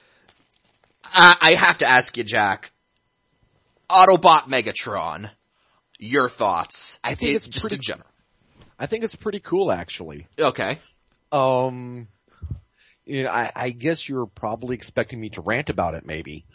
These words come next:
Speaker 1: N-, no, no,
Speaker 2: Uh,
Speaker 1: no, s-, I just wanted to hear your thoughts, man.
Speaker 2: But I actually think it's pretty cool. I think it's, again, it's a case of shifting things up, making things different
Speaker 1: Mm-hmm.
Speaker 2: in, in a way that doesn't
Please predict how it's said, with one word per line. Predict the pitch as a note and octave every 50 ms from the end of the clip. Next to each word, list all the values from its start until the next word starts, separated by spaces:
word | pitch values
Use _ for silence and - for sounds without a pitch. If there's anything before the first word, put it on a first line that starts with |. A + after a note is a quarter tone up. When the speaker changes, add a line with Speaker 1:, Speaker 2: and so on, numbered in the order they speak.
| _
Speaker 1:
N-, | F#3 G#3+ C4+ - B3
no, | C4 C#4+ - B4
no, | - A#3+
Speaker 2:
Uh, | C4+
Speaker 1:
no, | C#4+
s-, | - - - -
I | - - C4
just | C#4+ - -
wanted | D#3 D#3+ D#3+ E3+ F3
to |
hear | E3+ F#3 F#3+
your | F#3+ G3
thoughts, | G3 - A3 C4+ C#4+ -
man. | - E3+ G#3+ A#3+ _ _ _ _ _ _ -
Speaker 2:
But | D#3 D3 C3+ B2+ B2 A#2+ - _ _ _ _ _ -
I | B2 C3
actually | C3+ D3 F3+ F#3 - - G#3
think | - F3+ D#3+ D3
it's | D3+ -
pretty | - - - F3 E3+ F3+ E3
cool. | - - E3 E3+ D#3+ A2+ F2 F2+ - -
I | G2+ A2+ A2+
think | - - D3 C#3+ C3+ -
it's, | C#3 - - - - -
again, | C#3+ C#3 B2+ A#2+ C3+ D#3+ C#3
it's | A2+ G2 -
a | -
case | - - - D3 D3 D3 C#3 - -
of | - - A2+ A2+ A#2 A#2 A#2+ A#2 A2 G2+ - _ _ _ _ _ _ _ _ _ _
shifting | - - - - G3+ G#3 - - - - G#3 F#3 E3+
things | D3 - F#3 E3+ D#3+ D3 B2 -
up, | - F2 A2+ A#2+ - - -
making | A#2 B2 C#3 E3 E3 F#3+ G3+ F3+
things | - - D#3 D3+ B2+ - -
different | - - A#2 A2+ G#2+ - - G2+ G2+ G2+ F#2+ - - - _ -
Speaker 1:
Mm-hmm. | D#3+ C#3+ C#3+ C#3+ C3 A#2+ A#2 A2+ B2
Speaker 2:
in, | C#3 C#3 C3+ C3 B2+ B2 B2 B2 - _ -
in | B2+ C3 B2+ A#2+
a | A#2
way | A2 G#2 A2+ B2+ C3+ C#3 C3+ C3+ C3+
that | B2+ A#2 A2 A#2+ A#2 A#2 A2+ - - - - - - - G#3+ C#3 A#2+ -
doesn't | C#3+ D3 D#3 D#3 D#3 E3 D#3+ - - - -